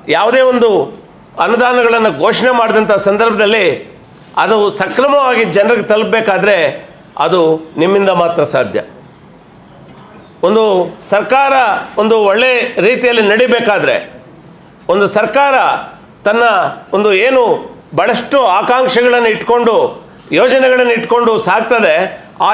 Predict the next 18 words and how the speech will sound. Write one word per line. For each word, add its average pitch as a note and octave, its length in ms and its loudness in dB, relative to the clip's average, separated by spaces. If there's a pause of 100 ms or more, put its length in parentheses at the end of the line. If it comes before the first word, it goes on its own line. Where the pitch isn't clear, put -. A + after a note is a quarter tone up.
(160)
ಯೋಜನೆಗಳನ್ನು B3+ 680 2 (560)
ಸಕ್ರಮವಾಗಿ A#3+ 720 0 (400)
ನಿರ್ವಹಿಸಿ A#3+ 520 2 (420)
ಅದನ್ನು A3 260 2 (100)
ಜನರಿಗೆ A3+ 460 2
ಮುಟ್ಟುವಂಥ B3 380 0 (120)
ಕೆಲಸ G#3+ 200 0 (540)
ಯಾರು B3+ 220 2
ಮಾಡ್ತಾರೆ A#3 340 2
ಅಂತ F#3 140 -2
ಹೇಳಿದ್ರೆ G3 260 2 (460)
ನೌಕರರು. D#3+ 400 0 (1300)
ನೀವು C4 200 4 (720)
ಸರ್ಕಾರದ C4 540 2
ಒಂದು A#3 140 2 (100)
ಶಕ್ತಿ C4 380 0
ನೀವು. C#3+ 180 0 (1120)
ಯಾಕಂದರೆ B3+ 340 0